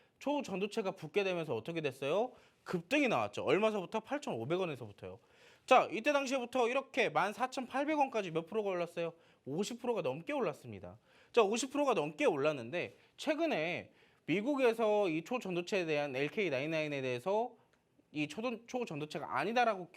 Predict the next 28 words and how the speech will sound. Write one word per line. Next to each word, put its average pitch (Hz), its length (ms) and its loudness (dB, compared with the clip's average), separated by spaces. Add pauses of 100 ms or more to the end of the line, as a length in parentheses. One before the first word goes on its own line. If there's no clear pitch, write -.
(120)
결과를 151 360 0
발표하자마자 147 600 -2
어떻게 151 260 -6
됐어요? 110 360 -10 (400)
다들 202 720 4
반납하기 233 500 0
바빴죠? 139 540 -4 (340)
말 175 160 8
그대로 285 340 2
이 202 60 -2
종목도 226 640 -2
올라갔다가 214 680 2
초전도체 233 500 -4
때문에 220 240 0
올라갔다 175 380 0
내려온 143 380 -2
거 175 140 -6 (300)
딱 277 160 2
거기까지만 226 640 -4
내려온 113 320 -6
겁니다. 101 360 -14 (320)
그럼 269 160 0
지금부터는 233 560 -2
어떻게 123 300 -4
되는 139 220 -4
거예요? 131 400 -2 (260)
전기차 185 440 -4
충전과 202 720 0